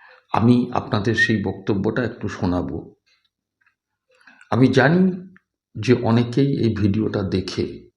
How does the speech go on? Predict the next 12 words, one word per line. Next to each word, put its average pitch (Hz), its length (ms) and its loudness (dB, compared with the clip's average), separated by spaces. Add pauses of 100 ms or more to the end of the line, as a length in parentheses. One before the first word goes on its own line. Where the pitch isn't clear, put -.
(1000)
যেমন 107 280 4 (160)
আমাকে 98 260 -4
সমর্থন 110 540 -4 (140)
করবেন, 101 300 -2 (1160)
আবার 123 240 2 (1400)
অনেকে 147 460 2 (520)
quote 160 340 4
unquote 127 540 0 (460)
সনাতনী 120 720 4
যারা - 200 -8 (1040)
নিজেদের 98 380 4
দাবি 90 260 0